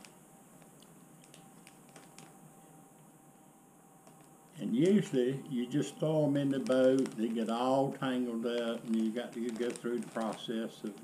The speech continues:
uh, untangling 'em. Or if some of 'em touch together, the rubber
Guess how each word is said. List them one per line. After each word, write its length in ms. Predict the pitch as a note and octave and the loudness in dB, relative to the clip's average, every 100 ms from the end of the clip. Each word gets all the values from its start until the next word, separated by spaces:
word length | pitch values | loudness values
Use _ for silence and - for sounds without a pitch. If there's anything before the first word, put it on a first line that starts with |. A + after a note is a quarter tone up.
| A2 | -10
uh, 320 | G#2 G2+ F#2+ - - - - - - - - - | -8 -8 -10 -16 -20 -20 -20 -20 -20 -20 -20 -10
untangling 760 | C3 C3 C#3 C#3+ A#2+ G#2 A2 A#2 | -2 0 0 0 0 0 0 -2
'em. 100 | - - - - - - - - - - - - - | -6 -18 -20 -20 -20 -20 -20 -20 -20 -20 -20 -20 -6
Or 300 | B2 C3 C3 A#2 | 2 6 6 4
if 160 | A2 | -6
some 300 | - C#3 C3+ | -2 0 2
of 160 | C3 A#2 | 2 -2
'em 60 | A2 | -4
touch 420 | - C3+ - - | -2 -2 -2 -6
together, 540 | B2 A#2+ B2+ A#2 B2 | -4 0 0 0 -2
the 240 | A#2 A2+ A2 | -2 -2 -2
rubber 500 | G#2+ B2+ B2+ A2+ | 2 4 4 2